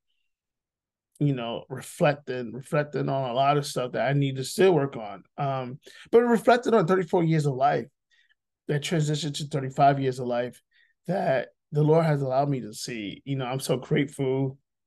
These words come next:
for my family, uh, and my friends. And,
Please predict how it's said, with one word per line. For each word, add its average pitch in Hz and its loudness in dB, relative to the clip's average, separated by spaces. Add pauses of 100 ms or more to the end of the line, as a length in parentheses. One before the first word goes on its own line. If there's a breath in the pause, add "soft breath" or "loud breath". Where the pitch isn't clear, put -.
(1500 soft breath)
for 156 -4
my 135 -4
family, 120 -4
uh, 120 -2
and 120 -8
my 85 -8
friends. 120 -6
And, 110 -14